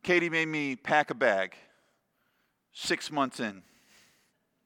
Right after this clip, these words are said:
The second child, she made me pack a bag about a week beforehand. The third child, we didn't pack hardly anything. We just went for it.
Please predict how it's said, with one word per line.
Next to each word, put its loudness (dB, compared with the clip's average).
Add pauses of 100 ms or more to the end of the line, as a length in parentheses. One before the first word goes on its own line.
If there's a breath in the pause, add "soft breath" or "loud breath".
(720 soft breath)
The -6
second 6
child, 6 (640 soft breath)
she -8
made 0
me -4
pack 2
a -8
bag 4
about 2
a -2
week -6
beforehand. -8 (760 soft breath)
The -6
third 4
child, 6
we -4
didn't -6
pack 2
hardly -4
anything. -10 (840 soft breath)
We -6
just -6
went -2
for -6
it. -10